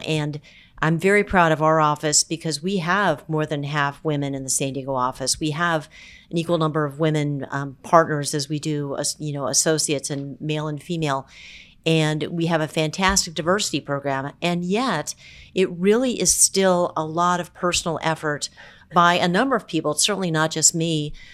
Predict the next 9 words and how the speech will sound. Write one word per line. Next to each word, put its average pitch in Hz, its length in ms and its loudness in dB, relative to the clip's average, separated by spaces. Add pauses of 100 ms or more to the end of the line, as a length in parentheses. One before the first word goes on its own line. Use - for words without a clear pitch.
(200)
to 160 580 2
look 247 300 2
for 226 120 -2
those 175 200 2
individuals 165 680 -2
who 170 320 0
will, 180 520 4 (340)
who, 190 300 2
who 196 420 0